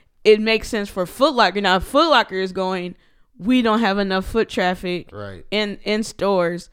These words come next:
Speaker 1: so we have to, we have to figure something out to make more money." 'Cause, yeah, I'm sure
Speaker 2: Right.
Speaker 1: their margins is bigger with
Speaker 2: Yeah.
Speaker 1: Adidas and whatever than Nike is because
Speaker 2: Yep.
Speaker 1: Nike is the Apple of the world. It's, you know, that's how it works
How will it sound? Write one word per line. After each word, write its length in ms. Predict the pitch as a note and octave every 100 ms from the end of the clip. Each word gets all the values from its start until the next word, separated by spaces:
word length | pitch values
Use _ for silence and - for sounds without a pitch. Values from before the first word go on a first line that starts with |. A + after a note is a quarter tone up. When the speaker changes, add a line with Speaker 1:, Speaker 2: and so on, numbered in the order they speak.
| - -
Speaker 1:
so 720 | - G3 G3 F#3 F3+ D#3+ -
we 200 | F#3 G3
have 280 | G#3 E3+ E3 -
to, 480 | F#3 F3 F3 F3 - _ _ _ _ _
we 120 | G#3+ B3
have 120 | -
to 80 | E3+
figure 220 | A3 F#3+
something 220 | G3 F3+
out 140 | F#3 F3+
to 60 |
make 180 | E3 E3
more 140 | E3+ E3
money." 400 | F3+ F3+ F3+ G3+ - -
'Cause, 160 | - A3+
yeah, 160 | B3+ F#3
I'm 80 | G#3+
sure 80 | B3
Speaker 2:
Right. 120 | B3
Speaker 1:
their 120 | G3+
margins 420 | G3 G3 G3 G3
is 140 | F3+ F3
bigger 460 | F#3 G#3+ F#3+ F#3+
with 260 | F3+ F3+ F3+
Speaker 2:
Yeah. 180 | G2+ -
Speaker 1:
Adidas 440 | F3+ F3+ F3 F3
and 320 | F3 F3 F3 -
whatever 380 | F3 F3 E3 F3
than 280 | E3 F3 F3
Nike 420 | G3+ G#3 D#3+ E3+
is 200 | F3 F#3+
because 220 | G3 G3
Speaker 2:
Yep. 180 | F3+ - _ _ _
Speaker 1:
Nike 320 | E3+ F#3+ F#3+
is 100 | G3+ F3+
the 160 | -
Apple 300 | F3 F3 F3
of 60 | D#3+
the 100 | E3+
world. 360 | F3 F3 F3 - _ _ _
It's, 200 | F#3 D#3 C#3+ -
you 180 | F#3 C3
know, 200 | F#3+ - -
that's 200 | - G3
how 140 | G3
it 60 | F3
works 260 | F3+ D#3